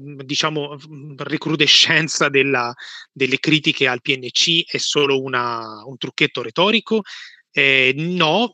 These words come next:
secondo Jukasiewicz, perché appunto in realtà Aristotele lo ammette in larghi passaggi, eh, che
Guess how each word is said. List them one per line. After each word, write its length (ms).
secondo 400
Jukasiewicz, 760
perché 240
appunto 500
in 100
realtà 260
Aristotele 540
lo 160
ammette 540
in 340
larghi 380
passaggi, 760
eh, 380
che 380